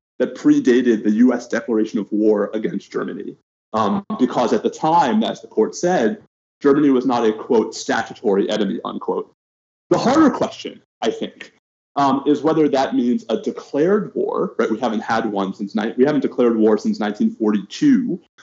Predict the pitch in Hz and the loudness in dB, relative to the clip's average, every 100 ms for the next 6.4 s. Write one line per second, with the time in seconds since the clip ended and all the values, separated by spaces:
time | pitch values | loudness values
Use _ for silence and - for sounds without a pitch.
0 | _ 127 120 117 113 120 123 _ 156 151 | _ -2 0 0 2 0 -2 _ 2 4
1 | 160 165 151 143 135 127 127 131 135 120 | 6 4 4 2 4 2 2 4 4 4
2 | 135 135 135 - 135 143 139 131 110 113 | 4 4 2 0 0 0 2 2 2 0
3 | - 117 104 - 104 - - 98 95 - | -2 -2 0 -2 -4 -6 -4 -4 -4 -8
4 | - 131 123 151 151 - 120 98 - 101 | -2 0 2 4 4 2 0 -2 -4 -4
5 | 101 - _ _ 131 131 - 131 120 117 | -6 -10 _ _ 4 4 2 2 2 2
6 | 127 135 - | 2 0 -4